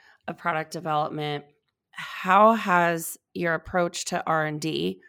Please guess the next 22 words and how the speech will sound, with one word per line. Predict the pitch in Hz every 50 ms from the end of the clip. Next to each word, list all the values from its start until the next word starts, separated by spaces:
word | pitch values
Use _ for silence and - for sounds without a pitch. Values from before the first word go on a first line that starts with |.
| _ _ _ _ _ _ _ -
impacted | - 165 160 175 170 165 170 160 151 151 - - 156 151 151 147 - - -
your | - 165 156 156
approach | 151 - 156 156 151 147 - -
to | - 151
manufacturing? | 147 143 143 139 147 147 - 151 123 - - - - - - -
We | 151 156
talked | - - 190 185 -
about | - 190 190
a | 196
little | 185 185 185 185
bit | 185 190 190
in | 190
the | 190 190
beginning, | 196 190 - 185 170 160 156 151 151 160 160 - _ _ _ _ -
as | 180 170 -
far | - 180 165 160
as | 160 147 160
you | 196
have | 196 170 160
to | - 170
think | 156 - - 175 170 -
about | 170 165 170 160 156 151 151 156 -